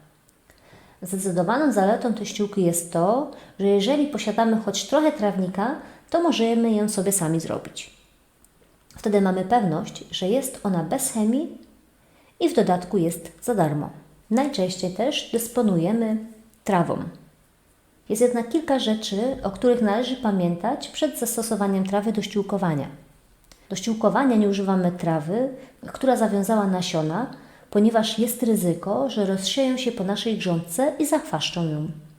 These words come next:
Jeżeli ściółkujemy rośliny, należy zostawić odstęp między trawą, a na przykład łodygą, by trawa nie dotykała roślinki,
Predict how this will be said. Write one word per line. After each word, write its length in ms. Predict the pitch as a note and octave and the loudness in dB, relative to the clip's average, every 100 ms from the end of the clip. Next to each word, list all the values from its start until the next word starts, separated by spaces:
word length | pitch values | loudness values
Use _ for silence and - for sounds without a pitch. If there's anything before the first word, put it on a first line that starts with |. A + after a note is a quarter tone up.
| _ _ _ _ _ _ _ _ _ _ _ | _ _ _ _ _ _ _ _ _ _ _
Jeżeli 300 | G#3 D4 D4+ | -2 2 0
ściółkujemy 480 | - A3 A3+ G#3+ G3+ | 0 0 2 2 2
rośliny, 560 | F#3 - E3 D#3 A3+ C4+ - - - - - | 0 0 -2 0 -2 -6 -12 -20 -20 -20 -6
należy 380 | D#3+ B3 D4 A#3+ | -2 0 0 0
zostawić 440 | G#3+ - A#3 G#3+ | 0 0 -2 -2
odstęp 480 | - B3+ - G3+ F#3 | -2 -4 0 0 2
między 240 | F3+ F3+ | 2 0
trawą, 480 | F3 F3 D#3 F3 B3+ | 0 0 0 0 0
a 60 | B3 | 0
na 120 | G3 | -2
przykład 460 | F#3+ - F#3+ E3 D#3 | -2 -2 -2 -2 0
łodygą, 480 | F#3+ E3 D#3 F#3+ C4+ - - - - - - | 0 0 0 0 0 -6 -20 -20 -20 -20 -4
by 80 | F#3+ | -2
trawa 280 | A3 C#4+ C4+ | 2 4 4
nie 120 | A#3 | 4
dotykała 460 | A3 - B3 A#3+ | 2 0 4 4
roślinki, 640 | G#3+ G#3 - E3 D#3 B3 | 4 0 0 0 0 -4